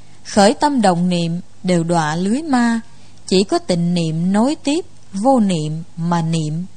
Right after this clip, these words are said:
mới xuất ly được. Cởi các triền phược. Triền là vấn vít, phược là trói buộc. Theo Đại sư Cảnh Hưng, triền phược chính là tám triền ba phược. Các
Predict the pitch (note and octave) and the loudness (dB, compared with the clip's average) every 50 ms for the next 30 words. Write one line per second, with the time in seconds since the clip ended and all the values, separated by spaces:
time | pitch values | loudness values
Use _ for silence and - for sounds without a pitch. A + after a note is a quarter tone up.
0 | - - - F3 F3 F#3+ A3 C4 C#4 - - E4 - - A#3+ A#3 A#3+ A#3 G#3+ E3 | -16 -12 -8 -4 -2 0 0 0 -2 -4 -6 -8 -6 -2 0 0 2 2 0 0
1 | E3 D#3 D3 C3 - - - - - - - - - - - - - - - - | -2 -2 -4 -6 -8 -12 -16 -16 -16 -16 -16 -16 -16 -16 -16 -16 -16 -16 -16 -16
2 | - - - - - - - F3+ E3 D3+ D3+ F3+ B3 - - C4 C#4 E4 F4+ - | -16 -16 -16 -16 -8 -2 2 2 2 2 2 0 -2 -2 0 0 0 0 0 -4
3 | - - A3 F#3+ E3 D#3+ D3 - - F3+ E3+ D3+ C#3 - - - - - - - | -6 -2 0 0 0 0 -4 -6 -4 -4 -2 -2 -4 -6 -12 -16 -16 -16 -16 -16
4 | - - - - - - - - - - - - G#3 G3 F#3+ G3 F#3+ F#3+ F#3+ G3 | -16 -16 -16 -16 -16 -16 -16 -16 -14 -6 0 2 4 4 4 4 2 2 2 2
5 | F3+ E3 G3 G3+ A#3+ C#4 D#4 D#4 E4+ F#4 - - - - - - - - - - | 2 2 2 2 2 0 0 -2 -4 -4 -4 -8 -16 -16 -16 -16 -16 -16 -16 -16
6 | - - - - G#3 F#3+ F3+ E3+ - - - - F3 F3 F3 E3 D#3+ - - G3+ | -16 -12 -6 -2 0 2 2 0 -2 -4 -10 -6 -2 0 0 0 0 0 0 0
7 | A3 D4 F4+ D4+ G3+ F3 E3 D3 C#3 - - - - - - - - - - - | 0 0 0 -2 -2 -2 -2 -2 -4 -8 -14 -16 -16 -16 -16 -16 -16 -16 -16 -16
8 | - - - - A#3 A#3+ A#3+ A#3 A#3 A3+ G3 F3 D#3+ D#3 D#3 - - A#3 G#3 - | -16 -12 -6 -2 2 4 4 4 4 4 4 4 2 2 2 0 -2 -2 -2 0
9 | F#3 D#3+ F3 A#3+ C4+ C4 A#3+ A3+ A3+ G#3+ - - - - - - - - - - | 0 0 0 0 2 2 2 4 2 2 0 -6 -16 -16 -16 -16 -16 -12 -2 2
10 | G#3+ G#3 F#3+ F#3 F3 - - F#3+ F#3 E3+ - - - - - - - A3+ A3 C#4 | 4 4 4 4 0 0 0 0 0 0 -2 -6 -16 -16 -10 -4 0 0 2 2
11 | F#4 F#4 B3 C4+ C4+ - - G#3+ A3 B3+ E4+ G4 F#4+ - A3 F#3+ F#3 F3 E3 E3 | 2 2 0 0 0 2 2 2 2 2 -2 -4 -4 0 0 2 2 2 0 0
12 | D#3+ F#3+ A#3+ B3+ B3+ A#3+ - - F#3+ F3 E3 D3+ - - - - - - - - | 2 4 4 4 4 2 0 -2 -2 -2 -2 -4 -6 -10 -16 -16 -16 -16 -16 -16
13 | - - - - - - - D4 | -16 -16 -16 -16 -8 -2 -2 -2